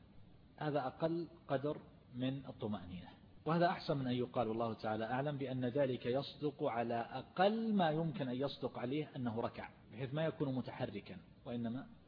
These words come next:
يكون طمأنينة يسيرة جدا يثبت فيها ولو، نعم. وحيث إنه لم يذكر هنا التشهد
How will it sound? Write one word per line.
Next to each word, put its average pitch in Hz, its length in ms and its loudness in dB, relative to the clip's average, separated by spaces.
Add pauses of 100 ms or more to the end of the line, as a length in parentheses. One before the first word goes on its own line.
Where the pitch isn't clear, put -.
(360)
يكون 135 320 -6
طمأنينة 139 420 -2
يسيرة 135 560 0
جدا 147 380 -2 (960)
يثبت 131 360 0
فيها 127 320 -2
ولو، 123 340 -2 (1300)
نعم. 104 260 -4 (2000)
وحيث 185 340 2
إنه 185 320 6
لم 170 140 4
يذكر 175 340 4
هنا 135 160 2
التشهد 120 580 -2